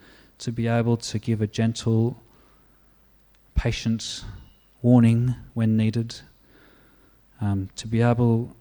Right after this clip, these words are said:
to notice those who are disheartened and weak and en-, and encourage them and help them. Keep us from that kind of, um,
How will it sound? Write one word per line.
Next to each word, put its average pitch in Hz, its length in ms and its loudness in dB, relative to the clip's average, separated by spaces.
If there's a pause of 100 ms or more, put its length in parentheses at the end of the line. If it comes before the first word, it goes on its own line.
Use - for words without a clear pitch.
(120)
to - 160 -2
notice 117 640 4
those 113 360 -2
who 107 120 -2
are 107 60 2
disheartened 98 800 -6
and 92 160 -6
weak 101 420 -6
and 98 200 -6
en-, 95 160 -12 (200)
and 107 160 -4
encourage 113 720 -2
them 113 260 0
and 95 100 -2
help 117 320 -6
them. 117 300 0 (2250)
Keep 147 240 2
us 123 120 0
from 117 180 2
that 110 200 0
kind 143 320 0
of, 107 460 0 (1800)
um, 101 320 -4